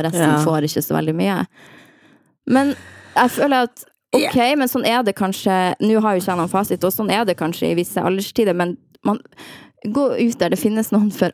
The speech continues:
Speaker 1: alle.
Speaker 2: Nei, jeg er helt enig, og jeg må bare si sånn, jeg kan ikke relatere til den, eh, statistikken der.
Speaker 1: For du ligger bare
Speaker 2: Ever.
Speaker 1: med stygge gutter?
Speaker 2: Ja. <laughs> Marius er vel den peneste jeg har ligget med, <laughs> tror jeg.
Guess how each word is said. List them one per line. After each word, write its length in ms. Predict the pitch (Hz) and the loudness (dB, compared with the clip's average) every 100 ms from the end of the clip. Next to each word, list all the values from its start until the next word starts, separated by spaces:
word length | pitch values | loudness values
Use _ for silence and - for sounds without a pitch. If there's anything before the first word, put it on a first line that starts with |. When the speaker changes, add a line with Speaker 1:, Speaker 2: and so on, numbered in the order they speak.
| - | 0
Speaker 1:
alle. 200 | 165 190 247 247 220 | 2 4 4 4 4
Speaker 2:
Nei, 260 | 254 269 | 6 8
jeg 160 | 330 349 | 10 10
er 40 | 339 | 8
helt 120 | 294 | 8
enig, 240 | 269 240 | 6 8
og 120 | 214 247 | 8 8
jeg 140 | 226 | 8
må 120 | 247 | 8
bare 140 | 220 208 | 6 4
si 100 | 202 | 2
sånn, 260 | 202 202 - | 0 -2 -2
jeg 200 | 202 202 | -4 -2
kan 120 | 233 - _ | -4 -6 _
ikke 720 | - 226 185 - _ - 156 143 | -4 -4 -4 -12 _ 0 2 4
relatere 560 | 151 127 170 78 - 139 | 2 0 -2 -2 -4 -4
til 140 | 156 | -2
den, 360 | 95 62 - 160 | -2 -4 -8 -8
eh, 180 | 65 | -4
statistikken 680 | - 156 139 139 139 - - | -4 -4 -4 -6 -6 -6 -8
der. 240 | 73 73 73 - - _ - | -6 -6 -8 -12 -20 _ 0
Speaker 1:
For 80 | 208 | 4
du 80 | 202 | 6
ligger 180 | 120 - | 4 4
bare 160 | 175 | 4
Speaker 2:
Ever. 80 | 175 | 4
Speaker 1:
med 160 | 165 165 | 2 2
stygge 240 | 175 165 165 | 0 0 0
gutter? 140 | 185 | 4
Speaker 2:
Ja. 800 | 233 262 208 294 - 349 - 403 320 | 8 8 8 6 8 4 8 6 8
<laughs> 200 | 254 208 | 8 8
Marius 440 | 202 180 196 196 | 6 6 6 6
er 140 | 180 147 | 4 4
vel 120 | 147 | 2
den 180 | 160 156 | 0 2
peneste 580 | 180 156 131 123 135 - | 4 4 2 -2 0 2
jeg 200 | 147 147 | 4 4
har 80 | 147 | 4
ligget 340 | 143 120 - | 2 0 -2
med, 180 | 123 214 | 2 4
<laughs> 640 | 285 285 294 277 269 233 | 4 6 4 4 4 4
tror 160 | 254 233 | 4 4
jeg. 200 | - | 4